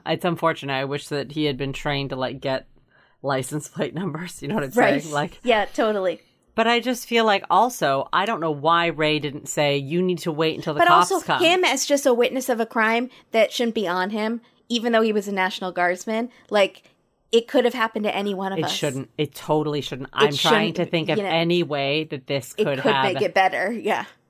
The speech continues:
Speaker 1: gone a different way for him
Speaker 2: Yeah.
Speaker 1: early, but I don't even know if he had remembered her, if that would have done any good.
Speaker 2: Right.
Speaker 1: I don't think it mattered. I think
Speaker 2: Yeah.
Speaker 1: he sh-, sunk his battleship when he started giving a lot of information 'cause he was trying to be quote unquote helpful.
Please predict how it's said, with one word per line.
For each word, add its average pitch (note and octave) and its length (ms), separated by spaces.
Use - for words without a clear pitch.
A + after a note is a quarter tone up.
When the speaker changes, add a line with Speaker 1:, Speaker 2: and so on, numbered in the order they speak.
Speaker 1:
gone D3+ 380
a C#3+ 100
different C3+ 360
way C3+ 160
for D3+ 160
him C#3+ 140
Speaker 2:
Yeah. F#3 120
Speaker 1:
early, D3 280
but D3+ 240
I D#3 140
don't D#3+ 220
even D3+ 280
know C#3+ 220
if C#3 80
he C#3+ 140
had C3+ 280
remembered C#3+ 460
her, D#3 300
if D3+ 100
that C#3 180
would C3+ 120
have B2+ 100
done C3 220
any B2+ 180
good. B2 240
Speaker 2:
Right. G3 240
Speaker 1:
I E3 120
don't F#3 120
think E3 140
it A2 80
mattered. B2 380
I D#3+ 120
think F3 160
Speaker 2:
Yeah. D3+ 60
Speaker 1:
he E3 140
sh-, - 480
sunk F#3 420
his F3+ 200
battleship D3+ 800
when D3+ 160
he D3+ 180
started C#3 500
giving C#3+ 360
a D3 80
lot C3 260
of C#3 100
information C3+ 640
'cause C#3+ 180
he C#3+ 100
was C3+ 180
trying B2+ 300
to B2+ 80
be B2 260
quote C#3 160
unquote B2 300
helpful. F#3+ 260